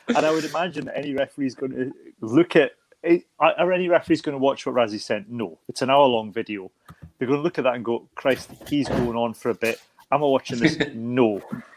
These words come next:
Speaker 1: You accuse somebody of being biased. Does that mean that they then think, "Oh, I better not be biased against the person who's just accused me of being biased," or does it piss them off and make them think, "No, I'm now
Speaker 2: <laughs>
Speaker 1: gonna be biased against the bloke that's accused me of being biased"? Because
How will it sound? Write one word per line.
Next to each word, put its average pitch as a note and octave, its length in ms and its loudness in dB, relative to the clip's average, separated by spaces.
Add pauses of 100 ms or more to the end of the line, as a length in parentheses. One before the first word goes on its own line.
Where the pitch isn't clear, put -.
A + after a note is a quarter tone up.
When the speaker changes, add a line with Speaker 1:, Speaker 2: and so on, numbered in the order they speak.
(320)
Speaker 1:
You D3+ 100 6
accuse G3+ 380 0
somebody D#3+ 220 2
of B2+ 60 0
being A3+ 220 2
biased. B2+ 720 0 (720)
Does D#3+ 280 4
that D#3+ 180 2
mean D3 280 -8
that C3 200 -4
they C3+ 200 2
then B2 240 0
think, B2 220 -6
"Oh, B2 100 4
I - 20 4
better E3 240 0
not D#3+ 140 -4
be C3+ 80 -6
biased C#3+ 420 0
against C3+ 320 -2
the - 60 -12
person C#3 300 -4
who's A#2 120 -10
just - 240 -6
accused C3+ 320 2
me C3 80 0
of G#2 60 -2
being A#2 240 0
biased," C3 520 2 (120)
or C3+ 120 4
does C3 220 -6
it - 80 -14 (100)
piss - 220 -14
them B2 160 -6
off - 480 -6 (280)
and B2+ 100 -4
make C#3 180 2
them C3+ 100 -2
think, B2+ 260 -4
"No, C#3+ 120 6
I'm C#3+ 140 6
now E3 140 0
Speaker 2:
<laughs> D#3+ 40 -6
Speaker 1:
gonna F3 100 -2
be D#3 80 4
biased C#3+ 380 2
against C3 260 -6
the B2+ 80 -8
bloke C#3+ 240 -2
that's C3 160 -8
accused C3+ 320 -4
me D3 60 -10
of C3 80 -10
being D3 200 -2
biased"? F#3 360 0
Because C3+ 400 -2